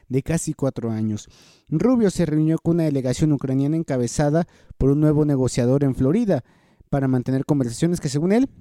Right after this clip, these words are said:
tenían como objetivo crear un camino para que Ucrania siga siendo soberana e independiente. Las conversaciones fueron la continuación de un nuevo conjunto de negociaciones. Comenzaron con un nuevo plan estadounidense para la paz.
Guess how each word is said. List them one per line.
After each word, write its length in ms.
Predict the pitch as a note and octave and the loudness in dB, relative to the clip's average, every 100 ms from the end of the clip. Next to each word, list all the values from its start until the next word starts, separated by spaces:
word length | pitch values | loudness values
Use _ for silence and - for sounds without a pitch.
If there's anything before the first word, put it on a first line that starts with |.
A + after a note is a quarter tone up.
| - | -12
tenían 260 | A#2+ C3 C#3+ | -6 -4 -4
como 140 | D#3 | -4
objetivo 460 | B2+ D3 G#3 G3+ G#3 | -4 -2 0 2 2
crear 260 | E3 D3+ | 2 0
un 100 | D#3+ | 0
camino 460 | D#3+ C3+ F3 G3+ G3 | 0 -2 0 0 -2
para 320 | - A3 G#3 | 0 0 0
que 120 | - | 0
Ucrania 400 | F3 D#3 C3 A#2 A#2 | -2 0 -2 -2 -4
siga 260 | C#3 A#2+ | -6 -6
siendo 260 | - C3 B2+ | -4 -4 -4
soberana 320 | - A#2 A2 | -4 -4 -4
e 40 | |
independiente. 680 | A2+ G#2+ G2+ G2 G#2 G2+ F#2+ - - - _ _ | -6 -6 -6 -4 -2 -2 -6 -8 -20 -20 _ _
Las 160 | A#2 - | -12 -8
conversaciones 540 | B2+ A#2+ - - C#3+ | -6 -6 -6 -6 -4
fueron 200 | D#3 D3 | -2 -2
la 60 | C#3+ | -2
continuación 520 | C#3 B2+ B2+ B2 C#3+ | -4 -2 -2 0 -2
de 40 | C#3+ | 0
un 20 | |
nuevo 180 | C#3+ D3 | 0 0
conjunto 400 | C3+ C3+ C#3 C#3+ | -2 -2 0 0
de 60 | |
negociaciones. 560 | C3+ A#2 A#2 A#2 F3+ F3+ | 0 -2 -4 -4 -6 -4
Comenzaron 420 | C#3 A#2+ D#3+ E3 | -2 -2 -2 -2
con 160 | D#3 D#3 | 0 0
un 140 | F3 | 2
nuevo 160 | F3 F3 | 0 0
plan 240 | E3+ E3+ | -2 -2
estadounidense 420 | E3+ D3+ D3+ - | -2 -2 -2 -2
para 160 | - D3+ | -2 -2
la 60 | |
paz. 280 | - A3+ - | 0 0 -2